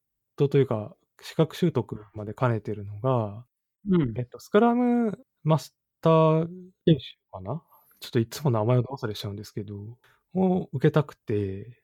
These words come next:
Speaker 2: はい。
Speaker 1: で、まあ、どっちも結構いいお値段するんですよ。
Speaker 2: うん。
Speaker 1: アールエスジーティーが三万円かな？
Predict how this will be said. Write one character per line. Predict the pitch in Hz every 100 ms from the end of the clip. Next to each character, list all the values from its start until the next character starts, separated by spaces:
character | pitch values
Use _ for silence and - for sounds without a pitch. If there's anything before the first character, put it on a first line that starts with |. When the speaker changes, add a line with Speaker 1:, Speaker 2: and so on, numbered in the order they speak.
| _ _ _ -
Speaker 2:
は | 135
い。 | 101 82 -
Speaker 1:
で、 | 139 143 143 143 _ _ _
ま | - 175
あ、 |
ど | 247
っ |
ち | 277 208
も |
結 | 120 196 -
構 | 117 101 104 - _ _ _
い | 175
い |
お | 143
値 | 117
段 | 113 101
す | -
る | 113
ん | 101
で |
す | 98 120
よ。 | 117 - _ _ _
Speaker 2:
う | 135
ん。 | 131 107 101
Speaker 1:
ア | 90
ー |
ル | 175
エ |
ス | 185 185
ジ | 180
ー | 175 -
テ | -
ィ | 156
ー |
が | 107 104 131 - -
三 | - 120
万 | 120 117 104 110 117
円 | 107
か | 104
な？ | 113 147